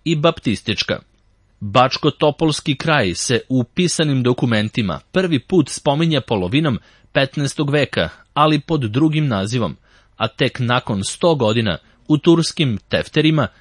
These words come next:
se pojavljuje ime Topola. Tokom sedamnaestog veka ovaj kraj se spominje samo kao pustara. Ipak, sredinom narednog veka počinje naseljavanje spomenutog područja,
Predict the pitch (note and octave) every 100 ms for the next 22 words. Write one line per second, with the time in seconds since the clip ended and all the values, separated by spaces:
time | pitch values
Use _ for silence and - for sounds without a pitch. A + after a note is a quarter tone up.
0 | _ - F#3 E3+ D#3+ D3+ D#3+ D#3 C3+ G#2
1 | - A#2+ B2 - D#3+ C3+ F#2 D2+ - _
2 | _ _ _ B2+ - C3 B2+ C#3+ C3 B2
3 | C3 C3 - C3+ C3+ B2 G#2 D#2 _ _
4 | C#3 E3 D#3+ E3 D#3+ D#3+ C3 - C#3 D3+
5 | D#3 D3 A2 - - D#3 D3 - D#3+ C#3+
6 | - A#2 - B2 G2+ - _ _ _ _
7 | _ C#3+ C3+ D3 - - D#3+ D3 E3+ F3+
8 | C#3 G#2+ B2 C3 C#3 D3+ C#3+ B2+ - G2
9 | - _ _ _ C3 A2+ - C3+ C3+ C#3+
10 | - E3 C#3 D#3 F3 C#3+ A2+ - C#3 B2
11 | A#2+ - A#2+ - - C3 C3+ C#3 - D2+